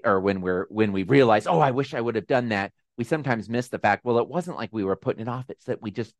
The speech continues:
kept forgetting to do it. And so I tend to grab, um, my phone, uh, um, or, or, and, and just have Siri, "Hey, Siri, create a reminder to do, do, do."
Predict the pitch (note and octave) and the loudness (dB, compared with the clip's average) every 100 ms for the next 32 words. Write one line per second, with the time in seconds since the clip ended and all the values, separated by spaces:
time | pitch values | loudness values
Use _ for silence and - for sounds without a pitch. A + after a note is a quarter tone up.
0 | _ _ C#3+ C3+ G#2+ A#2 A2 F2+ E2+ C3+ | _ _ -8 -8 -4 -2 -2 -4 -4 -4
1 | G2 B1 - _ _ _ _ _ C#3+ C3+ | -4 -6 -10 _ _ _ _ _ 4 6
2 | B2+ B2+ C3 - D3 F#3 A#3+ - F#3+ D3+ | 4 2 -2 0 4 6 4 2 -2 0
3 | B2 G#2 A#2 A2+ A#2 A2+ - G#2+ A2 G#2+ | -2 2 6 6 6 2 -2 2 2 -2
4 | - A2+ A2 - B2 A2+ A2+ A2 - A#2 | -8 -4 -4 -4 -2 0 -2 -4 -2 -2
5 | - A2 G#2+ G#2 G#2+ G2+ G2 G2 _ _ | 0 2 2 0 -2 0 0 -2 _ _
6 | _ G#2+ G#2 G2+ G2 - B2 A2+ A2 G#2+ | _ 0 2 4 0 0 -2 -2 -6 -2
7 | A#2+ - - - A#2 G#2 - A#2 F#2+ F#2 | -2 -4 -10 -2 -2 -2 -2 2 2 2
8 | D3+ D3 - C#3+ A#2 G2 - C#3+ C3+ C3+ | 2 2 2 2 4 2 -2 4 4 4
9 | B2+ A#2 A2 G#2+ A2 - G#2+ G#2 A2+ G#2 | 2 0 0 0 -4 -6 -8 -6 -8 -8
10 | A2 G2 - G2+ | -6 -4 2 2